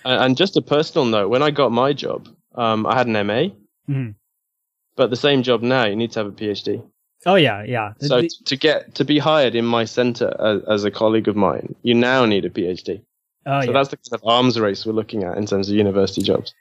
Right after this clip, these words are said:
Speaker 2: Yeah, they're extremely, they've gotten extremely competitive. And it's, you know, people see that as the last, okay, if I wanna be a teacher in Japan, that's kind of the best job to get.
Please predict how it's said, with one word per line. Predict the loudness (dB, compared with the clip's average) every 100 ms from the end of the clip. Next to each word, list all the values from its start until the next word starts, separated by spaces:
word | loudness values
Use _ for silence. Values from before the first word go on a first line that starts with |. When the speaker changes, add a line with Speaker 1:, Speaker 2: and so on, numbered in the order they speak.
| _
Speaker 2:
Yeah, | -2 2
they're | 4 4 2
extremely, | 0 -4 -4 -2 0 0 2 2 2 0 -4
they've | -4 -2
gotten | 0 -2 -2
extremely | -4 -8 -4 0 0 0
competitive. | 0 0 0 -2 -8 -10 -8
And | -4 -4 -4
it's, | -6 -8 -10 -8
you | -2
know, | 0 0 -4 -4
people | 0 2 0
see | 0 0
that | 2
as | 0 0
the | -2
last, | 0 2 2 2 0
okay, | 0
if | 2
I | 2
wanna | 2
be | 2
a |
teacher | 2 0 0
in |
Japan, | 0 2
that's | 0 0
kind | -2
of | -2
the |
best | 0 -2 -2
job | -4 -4
to |
get. | -2 0 -2